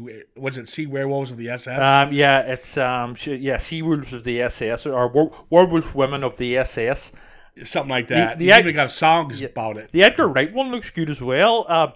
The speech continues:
Speaker 2: don't, you know?
Speaker 1: Yeah, that's right. Don't. Go, <laughs> don't.
Speaker 2: Don't, yeah.
Speaker 1: Don't.
Speaker 2: If you're gonna watch
Speaker 1: Um,
Speaker 2: this movie alone, don't. <laughs>
Speaker 1: So,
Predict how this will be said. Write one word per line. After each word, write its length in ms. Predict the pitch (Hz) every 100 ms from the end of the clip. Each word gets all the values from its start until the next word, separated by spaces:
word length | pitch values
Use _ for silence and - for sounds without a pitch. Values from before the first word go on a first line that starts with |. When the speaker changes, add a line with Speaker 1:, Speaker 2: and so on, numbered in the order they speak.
| -
Speaker 2:
don't, 360 | 139 208 - - -
you 160 | 185 156
know? 240 | 165 214 _ _ _ _ _ _ _ _ -
Speaker 1:
Yeah, 220 | 170 175
that's 180 | 165 156
right. 180 | 117 -
Don't. 360 | 135 98 92
Go, 160 | - 127
<laughs> 320 | 147 131 - -
don't. 140 | 131
Speaker 2:
Don't, 480 | 165 175 220 - -
yeah. 160 | 156 147
Speaker 1:
Don't. 360 | 131 117 - - 175 165 - - - -
Speaker 2:
If 80 | 127
you're 80 | 139
gonna 200 | 170 127
watch 180 | 143 120
Speaker 1:
Um, 60 |
Speaker 2:
this 120 | 120 120
movie 240 | 139 139
alone, 400 | 147 135 104 92 -
don't. 400 | 165 104 - -
<laughs> 360 | - - _ 170 _ 165 _ - 147 _
Speaker 1:
So, 800 | - - 151 147 143 139 143